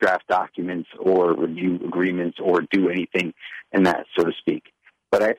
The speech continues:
found that the real benefit is having a lawyer who can do both, which is what I do.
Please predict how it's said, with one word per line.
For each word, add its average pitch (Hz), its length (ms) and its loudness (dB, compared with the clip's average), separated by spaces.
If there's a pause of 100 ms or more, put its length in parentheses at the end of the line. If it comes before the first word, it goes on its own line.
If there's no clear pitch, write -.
found 185 220 0
that 113 140 2
the 98 80 -4
real 131 220 0
benefit 110 640 -4 (300)
is 95 120 -8
having 110 280 0
a 104 40 2
lawyer 107 380 0
who 101 120 -6
can 101 200 -8
do 104 100 -4
both, 113 280 -2 (380)
which 95 140 -10
is 90 80 -6
what 101 220 0
I 104 220 0
do. - 200 -18